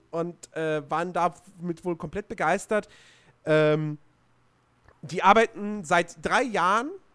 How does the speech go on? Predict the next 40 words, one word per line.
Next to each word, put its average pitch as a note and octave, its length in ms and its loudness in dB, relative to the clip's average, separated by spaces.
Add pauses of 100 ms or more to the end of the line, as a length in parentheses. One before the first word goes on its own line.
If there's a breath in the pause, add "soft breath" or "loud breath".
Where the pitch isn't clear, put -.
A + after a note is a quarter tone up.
(180)
an G#3+ 120 -4
Beyond A#3 360 -2
Good B3+ 120 -4
and - 100 -14
Evil A3 220 -8
zwei, G#3 360 -4
wobei F#3 220 2
ich G3 80 -2
jetzt F#3+ 120 -14
mal G3 120 2
davon F3+ 240 -6
ausgehe, G3+ 360 -2
dass F#3 160 -6
gemeint E3 300 -4
ist, E3+ 120 -14
sie D#3 100 -2
arbeiten D#3 280 -4
drei E3 220 0
Jahre F3 320 -2
an D3 100 -6
dieser D#3+ 280 0
Version F3+ 400 6
von C3 160 -8
diesem A#2+ 240 -12
Spiel. D#3+ 400 -10 (220 loud breath)
<gasps> - 220 -16
Weil D3+ 280 4 (100)
Beyond E3 380 2
Good F#3+ 160 -2
and G3+ 100 -10
Evil F3+ 140 -2
zwei F#3 160 0
ist - 180 -10
ja G#3+ 80 -6
im F#3 80 -6
Prinzip F3+ 400 -4
schon G3+ 220 -2
seit F#3+ 200 0
zweitausendneun F3+ 680 4
angekündigt. B2+ 680 -10